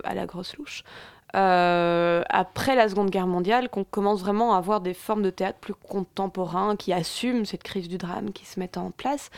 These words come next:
Et encore, c'est un peu compliqué comme chronologie. Enfin, vous avez quand même, euh, euh, toutes les expérimentations russes qui se passent avant la Deuxième Guerre mondiale. Donc oui, c'est, euh,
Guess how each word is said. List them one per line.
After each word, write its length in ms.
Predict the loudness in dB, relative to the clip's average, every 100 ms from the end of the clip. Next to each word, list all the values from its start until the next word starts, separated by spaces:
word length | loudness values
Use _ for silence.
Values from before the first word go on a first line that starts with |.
| -16 -6
Et 80 | 0
encore, 240 | 2 2 -2
c'est 140 | -4
un 80 | -4
peu 100 | -2
compliqué 400 | -4 -2 0 0
comme 220 | 0 -4
chronologie. 580 | -6 -6 -4 -6 -6 -8
Enfin, 220 | -4 -4
vous 160 | -2 -4
avez 140 | -6
quand 100 | -6
même, 220 | -6 -4
euh, 300 | -4 -4 -6 -8 -14 -20 -20 -20 -20 -20 _ -10
euh, 100 | -10
toutes 160 | -8 0
les 260 | 2 2
expérimentations 800 | -2 -2 0 0 2 0 0 -2
russes 360 | 0 0 -2 -4
qui 140 | -10
se 100 | -10
passent 220 | -10 -8
avant 340 | -8 -8 -8 -6
la 160 | -6
Deuxième 300 | -6 -6 -4
Guerre 160 | -4 -4
mondiale. 300 | -4 -4 -4
Donc 220 | -4 -6 -18 -20 -8
oui, 140 | -4 -4
c'est, 300 | 0 2 2
euh, 440 | 2 2 0 -4